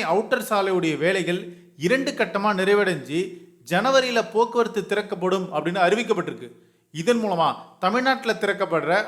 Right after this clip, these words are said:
மொத பத்து வழிச்சாலையா இது மாறப்போகுது. காட்டுப்பள்ளி துறைமுகத்தை மனசுல வச்சுக்கிட்டு இந்த சாலை விரிவாக்கம் செய்யப்படுது. சென்னையில அதிகரிச்சு வர போக்குவரத்து நெரிசலுக்கு தீர்வு காண கிண்டி கத்திப்பாரா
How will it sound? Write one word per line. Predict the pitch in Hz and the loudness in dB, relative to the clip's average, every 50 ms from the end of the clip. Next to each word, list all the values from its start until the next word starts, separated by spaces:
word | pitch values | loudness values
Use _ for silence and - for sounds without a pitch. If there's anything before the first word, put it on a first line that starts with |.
| - 143 139 147 | -6 -12 -10 -8
மொத | 170 185 240 254 240 - | -2 0 0 0 0 -2
பத்து | 190 180 180 - 240 | -4 -4 -2 -2 -2
வழிச்சாலையா | 240 226 - - 190 175 170 180 196 202 180 | -2 -2 -2 0 0 0 2 2 2 2 2
இது | 180 170 170 | 2 2 4
மாறப்போகுது. | 180 180 180 175 156 139 117 123 135 - - _ _ _ - | 4 4 2 0 -4 -6 -8 -10 -14 -18 -20 _ _ _ 2
காட்டுப்பள்ளி | 170 196 247 233 - 285 233 247 247 233 233 233 - | 2 2 2 2 -2 -2 -2 0 0 0 -2 -2 0
துறைமுகத்தை | 226 220 233 226 226 208 208 - 214 190 175 | 2 2 2 2 0 0 0 0 0 0 0
மனசுல | 180 214 214 175 226 226 208 | 0 0 0 0 2 2 2
வச்சுக்கிட்டு | 208 - 190 165 147 131 160 180 202 196 - - 160 156 196 | 0 -2 -6 -8 -4 -2 0 0 2 0 -2 -4 -6 -6 -6
இந்த | 220 214 226 214 - 226 - | -2 0 0 0 0 0 2
சாலை | 190 185 214 247 262 254 220 214 | 4 4 6 6 4 2 2 0
விரிவாக்கம் | 190 185 190 175 180 233 240 240 226 233 | 0 2 2 2 2 0 -4 -4 -2 2
செய்யப்படுது. | 226 220 202 165 160 143 127 127 - - - - _ _ _ _ - | 2 2 2 2 0 -4 -6 -10 -12 -16 -20 -20 _ _ _ _ -6
சென்னையில | - 220 233 247 277 294 294 285 254 214 | -2 -2 0 0 2 2 4 4 4 4
அதிகரிச்சு | 208 233 233 254 247 233 - - 226 220 | 4 2 -2 -2 -2 -2 -2 0 0 0
வர | 202 196 - - | 0 0 0 -2
போக்குவரத்து | 220 233 - - 247 240 240 240 214 180 180 | -2 -2 0 0 0 0 0 -2 -4 -2 -2
நெரிசலுக்கு | 190 196 185 208 202 202 175 185 - - 214 | -2 -2 -2 -2 -4 -4 -4 -8 -8 -6 -6
தீர்வு | 247 247 226 214 170 175 | -6 -6 -6 -4 -2 -2
காண | 151 135 127 135 156 190 190 - - - - _ _ 123 156 | -2 0 0 0 -2 -2 -2 -6 -12 -20 -20 _ _ -6 -4
கிண்டி | 202 226 247 233 269 233 | -2 -2 -2 -2 -2 0
கத்திப்பாரா | - 214 - - 233 - 214 208 208 214 214 | 0 -2 -2 -4 -6 -4 0 0 2 2 2